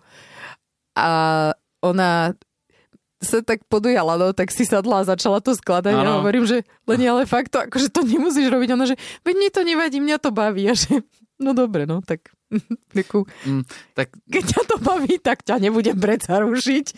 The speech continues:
Speaker 2: Tak
Speaker 1: Ďakujeme.
Speaker 2: ty, tí reči o fotbale ju asi moc nebavili.
Speaker 1: No, hej,
Speaker 2: O
Speaker 1: ona
Speaker 2: tom, aké máme šance postúpiť.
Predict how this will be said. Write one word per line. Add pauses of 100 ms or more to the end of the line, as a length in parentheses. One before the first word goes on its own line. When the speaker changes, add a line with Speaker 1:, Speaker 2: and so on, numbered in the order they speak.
(140)
Speaker 2:
Tak
Speaker 1:
Ďakujeme. (140)
Speaker 2:
ty, (1200)
tí
reči
o
fotbale
ju
asi
moc
nebavili.
Speaker 1:
No,
hej,
Speaker 2:
O
Speaker 1:
ona
Speaker 2:
tom,
aké
máme
šance
postúpiť.